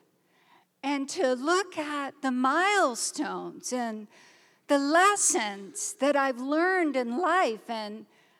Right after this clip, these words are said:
somehow be able to inspire a young person from my own life experiences.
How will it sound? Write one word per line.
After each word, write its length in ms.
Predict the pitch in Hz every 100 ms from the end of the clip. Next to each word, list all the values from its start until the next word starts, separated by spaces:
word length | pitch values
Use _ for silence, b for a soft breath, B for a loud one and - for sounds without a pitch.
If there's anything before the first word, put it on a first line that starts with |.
| b b
somehow 880 | - - 359 370 359 - 320 359 359
be 200 | 269 370
able 240 | 285 311 311
to 160 | 294
inspire 880 | 262 262 - - 294 330 359 370 277
a 60 | 240
young 460 | 233 254 311 349
person 680 | 320 - 302 330 330 269 208
from 220 | 202 - 240
my 220 | 247 247
own 280 | 269 311 294
life 300 | 262 294 294
experiences. 1400 | 233 - - 277 311 302 208 175 - 185 170 190 -